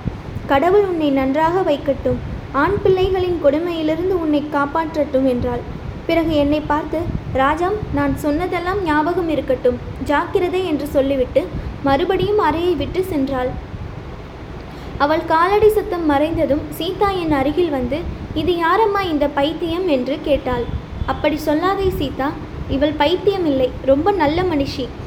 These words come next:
இவளுக்கும் எனக்கும் வெகு நாளைய சிநேகிதம்" என்றேன். "சிநேகிதம் என்றால் நான் பார்த்ததே கிடையாதே" என்றாள் சீதா. "நீ பிறப்பதற்கு முன்னால் இவளும் நானும் ரொம்ப சிநேகிதமாய் இருந்தோம்.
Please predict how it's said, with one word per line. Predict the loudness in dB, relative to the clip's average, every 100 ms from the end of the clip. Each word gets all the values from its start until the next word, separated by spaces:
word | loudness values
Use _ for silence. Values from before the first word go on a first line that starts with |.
| -6 0
இவளுக்கும் | 2 2 4 2 2
எனக்கும் | 0 0 2
வெகு | 2 2
நாளைய | 0 -2 0 0 -2
சிநேகிதம்" | -4 -2 -2 -2 -2
என்றேன். | 0 6 4 4 -4 -12 -14 -12 -2
"சிநேகிதம் | 0 2 6 6 6
என்றால் | 0 2 4 4 0
நான் | 0 2 4
பார்த்ததே | 2 2 4 6 6 6
கிடையாதே" | 2 2 0 0 2
என்றாள் | 2 2 0
சீதா. | -2 -4 -2 -6 -8 -14 -14 -14 0
"நீ | 2 2
பிறப்பதற்கு | 2 0 4 4 4 2
முன்னால் | 0 0 2 2
இவளும் | 2 2 2 2
நானும் | 0 0 2
ரொம்ப | 2 2 0
சிநேகிதமாய் | -2 -2 0 2 2 2 0 0
இருந்தோம். | 2 2 2